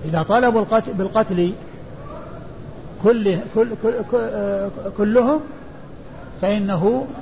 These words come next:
يعني يكون، يكون، آه، آه، آه، القتل. فهذه أمور ثلاثة يحل بها قتل المسلم: مسلم ارتد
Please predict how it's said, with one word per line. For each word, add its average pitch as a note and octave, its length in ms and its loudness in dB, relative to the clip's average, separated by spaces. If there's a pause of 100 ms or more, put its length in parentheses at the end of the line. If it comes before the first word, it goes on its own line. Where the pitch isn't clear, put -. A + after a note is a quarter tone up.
(260)
يعني F#3 420 2 (680)
يكون، G3+ 500 4 (960)
يكون، G3+ 360 4
آه، - 40 -2
آه، - 960 -10
آه، F#3 760 -6
القتل. F#3+ 420 2 (1900)
فهذه G3 540 4
أمور A#3 380 4
ثلاثة B3 500 4 (1200)
يحل G3+ 560 4
بها G3 360 0
قتل F#3+ 420 0 (760)
المسلم: F3 580 0 (1300)
مسلم G3 320 0
ارتد G3 480 4